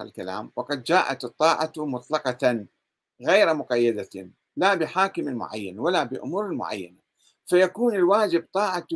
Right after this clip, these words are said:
أي حاكم من المسلمين ولو كان ظالما، ولو كان فاسقا،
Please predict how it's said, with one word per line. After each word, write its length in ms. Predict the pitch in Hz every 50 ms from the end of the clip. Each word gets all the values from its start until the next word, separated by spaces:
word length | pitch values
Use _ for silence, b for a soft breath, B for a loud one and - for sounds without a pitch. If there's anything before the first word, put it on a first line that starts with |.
| 151 143 - - _ _ _ _ _ _ _
أي 220 | 185 220 240 220 180
حاكم 440 | - - 214 226 226 - 214 202 214
من 260 | 226 214 190 190 202
المسلمين 680 | 202 190 160 147 - - 135 120 123 139 127 101 - _ _ _ _ _ _ _ _
ولو 260 | 170 202 240 262 247 -
كان 300 | - 240 240 240 226 190
ظالما، 460 | 185 180 170 156 139 135 127 113 113 131
ولو 260 | 196 247 262 240 233
كان 240 | - 226 220 202 185
فاسقا، 560 | - 170 139 123 - 113 - - 95 87